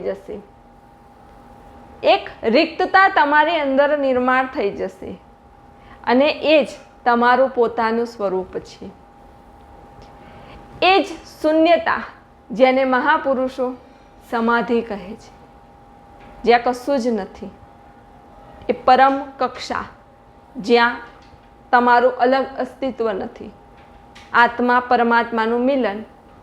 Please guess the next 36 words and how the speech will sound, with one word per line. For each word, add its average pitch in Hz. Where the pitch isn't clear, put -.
એ 240
પરમ 220
કક્ષા. -
સહેજ 320
એક 262
સેકન્ડ 247
માટે -
વિચાર 262
કરીને 262
જુઓ, 233
કશું 269
જ -
ન -
હોય 269
તો. 269
તમે 247
પણ 247
નહીં, 226
હું 233
પણ 240
નહીં, 214
કશું 381
જ -
નહીં, 196
આ -
પૃથ્વી 285
હોય 269
જ 208
નહીં, -
એકે 311
બ્રહ્માંડ 233
ન 240
હોય, 208
કશું 370
જ 302
ન -